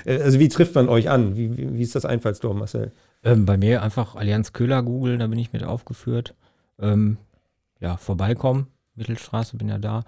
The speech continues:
Speaker 2: Und ich glaube, die
Speaker 1: Sag mal die
Speaker 2: meisten
Speaker 1: Hausnummer, sind, wissen nicht,
Speaker 2: einundvierzig.
Speaker 1: wissen nicht alle gleich, wo du bist, halt.
Speaker 2: Mittelstraße einundvierzig da, ne?
Speaker 1: Ja.
Speaker 2: Da müssen wir das Werberschild vergrößern, wenn man das beim Vorbeifahren nicht sieht, merke ich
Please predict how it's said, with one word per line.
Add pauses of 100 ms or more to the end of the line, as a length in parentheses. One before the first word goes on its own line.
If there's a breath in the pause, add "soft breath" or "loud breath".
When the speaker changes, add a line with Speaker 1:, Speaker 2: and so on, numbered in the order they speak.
(340 soft breath)
Speaker 2:
Und
ich
glaube,
die
Speaker 1:
Sag
mal
die
Speaker 2:
meisten
Speaker 1:
Hausnummer,
sind,
wissen
nicht,
Speaker 2:
einundvierzig.
Speaker 1:
wissen
nicht
alle
gleich,
wo
du
bist,
halt.
Speaker 2:
Mittelstraße
einundvierzig
da,
ne? (320 soft breath)
Speaker 1:
Ja.
Speaker 2:
Da
müssen
wir
das
Werberschild
vergrößern,
wenn
man
das
beim
Vorbeifahren
nicht
sieht,
merke
ich